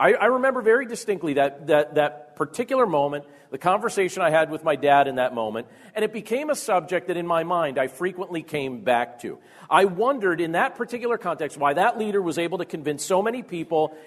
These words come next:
that he was telling the truth, even though it was very plain to me that he was not. And here's the ironic thing. Years later, the truth came out,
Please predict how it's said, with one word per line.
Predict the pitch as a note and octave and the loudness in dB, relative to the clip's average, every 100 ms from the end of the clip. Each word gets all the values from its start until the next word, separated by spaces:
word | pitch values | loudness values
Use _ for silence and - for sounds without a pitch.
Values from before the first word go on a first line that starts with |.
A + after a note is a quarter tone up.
| - _ | -20 _
that | D#3 | -4
he | D#3 | -2
was | D3+ | -4
telling | - F#3+ C4 C#4+ | -4 -2 -2 -2
the | C#4+ | -6
truth, | - F3+ E3+ - | -4 -2 -2 -4
even | A3 A#3+ | -4 0
though | G#3 | 0
it | F3+ | 0
was | C3 | -2
very | F3 C4+ | 0 0
plain | - G#3+ G3+ F#3+ | -4 -2 -2 -2
to | F3+ | -2
me | C3+ A#2+ D3 - - _ _ _ D3+ | -2 -2 -4 -8 -20 _ _ _ 0
that | F3+ | 0
he | F3+ | 2
was | E3 D#3+ | -2 -2
not. | A3 B3 C#3+ D3 | 0 2 0 0
And | D#3+ | -4
here's | G3 G3+ | -2 -2
the | E3+ | 2
ironic | D#3+ D3 F#3+ B3+ F#3+ | 2 2 0 -2 -4
thing. | D3 A2+ B2 | -4 -4 -6
Years | F#3 A#3 F3 | -6 -6 -2
later, | G3 A#3+ G#3 | 2 2 2
the | D3+ | -2
truth | D#3 - G3+ - | -6 -6 -8 -6
came | F3+ F3 | -4 0
out, | G3+ G#3+ - | 0 0 -2